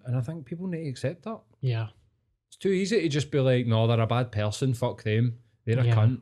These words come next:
Speaker 1: It's like, you know, like, that's too easy to do that. There's nuance here.
Speaker 2: Yeah. I, here, I agree with you, mate. 'Cause, uh, yeah.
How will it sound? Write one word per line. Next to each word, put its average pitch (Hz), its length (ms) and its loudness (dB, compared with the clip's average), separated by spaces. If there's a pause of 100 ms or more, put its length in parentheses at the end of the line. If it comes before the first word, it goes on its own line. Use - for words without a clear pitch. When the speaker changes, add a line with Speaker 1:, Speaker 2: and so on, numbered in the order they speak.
(160)
Speaker 1:
It's 120 260 -4
like, 120 480 -4 (1500)
you 123 100 -4
know, 120 280 0 (160)
like, 113 240 -4
that's 127 260 -8
too - 160 -4
easy 143 320 0
to 135 80 0
do 123 180 0
that. 151 220 -4 (300)
There's 117 160 0
nuance 123 540 2
here. 135 200 -2 (640)
Speaker 2:
Yeah. 123 320 8 (1040)
I, 147 220 4 (300)
here, 131 260 4
I 139 200 4
agree 120 300 2
with 143 100 2
you, 156 100 2
mate. 156 160 0 (1040)
'Cause, 120 340 4
uh, 120 600 4 (1400)
yeah. 117 360 0